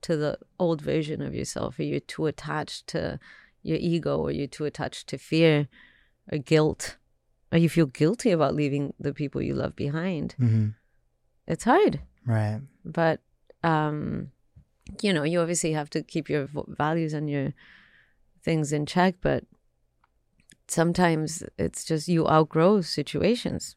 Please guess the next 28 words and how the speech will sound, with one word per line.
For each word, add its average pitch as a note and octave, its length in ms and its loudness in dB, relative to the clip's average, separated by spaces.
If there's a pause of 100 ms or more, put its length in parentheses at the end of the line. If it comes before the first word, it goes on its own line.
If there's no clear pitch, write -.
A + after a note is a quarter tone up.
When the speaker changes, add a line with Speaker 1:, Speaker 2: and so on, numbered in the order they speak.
(140)
Speaker 1:
and D#3 220 -2
that, D3 160 -4 (100)
and D#3 160 0
that's D#3 180 -2
okay. G3+ 480 2 (440)
You E3 160 -2
know, D#3+ 240 -4
it's - 160 -10
part D#3+ 220 0
of D3+ 100 -2
growing E3+ 340 4
up. G#3+ 180 4 (640)
Speaker 2:
So - 160 6
when D3+ 80 12
you, D#3 160 10
when D3 100 10
you D3+ 120 10
found C3+ 420 6
your, A#2+ 180 6
your A#2 120 4
purpose A#2 340 2
in A2+ 100 6
music, A2 300 6
you G#2+ 80 0
felt A2 180 2
like G#2 160 0
things G#2 280 2
started G#2 340 -2